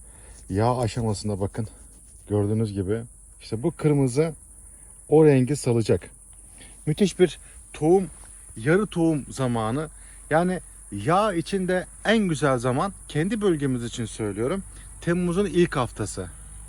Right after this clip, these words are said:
Bunu da kaçırmamanızı tavsiye ederim. Çiçekteyken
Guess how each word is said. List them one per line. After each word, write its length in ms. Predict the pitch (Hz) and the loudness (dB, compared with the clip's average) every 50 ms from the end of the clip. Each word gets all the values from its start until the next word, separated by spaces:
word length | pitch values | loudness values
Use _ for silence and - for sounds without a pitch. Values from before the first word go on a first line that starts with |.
| - - - - - - - - - - - | -18 -18 -18 -18 -18 -18 -18 -18 -18 -12 -6
Bunu 240 | 160 180 165 139 120 | -2 0 0 2 4
da 240 | 143 165 175 151 - - - - - | 4 2 2 0 -4 -8 -18 -16 -10
kaçırmamanızı 880 | - 151 143 - - 165 156 139 127 123 123 123 117 113 160 175 165 - - - - | -6 -6 -4 -2 -2 -2 -2 0 -2 0 -2 -2 -2 -2 -2 -4 -4 -4 -8 -10 -4
tavsiye 400 | - 131 123 113 - - 135 120 | -2 -2 -2 -2 -2 -4 -4 -4
ederim. 220 | 113 107 104 95 - | -2 -4 -6 -6 -8
Çiçekteyken 760 | - - - - 143 - - - 156 135 - - 135 143 143 | -10 -8 -2 -2 -2 -2 0 -2 -2 -2 0 -2 -4 -4 -4